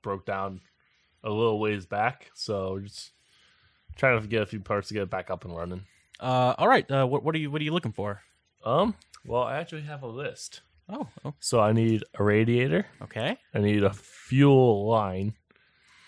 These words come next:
Speaker 1: I need a windshield is nice. So that. I need coolant, probably some gasoline 'cause the fuel line was leaking, so I'm assuming that drained a bit.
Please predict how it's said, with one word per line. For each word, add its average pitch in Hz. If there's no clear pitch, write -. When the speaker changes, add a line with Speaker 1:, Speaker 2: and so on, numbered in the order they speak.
Speaker 1:
I 98
need 101
a 113
windshield 170
is 117
nice. 98
So 104
that. 110
I 104
need 110
coolant, 170
probably 131
some 117
gasoline 120
'cause 113
the 95
fuel 120
line 110
was 92
leaking, 117
so 110
I'm 92
assuming 113
that 101
drained 107
a 113
bit. 120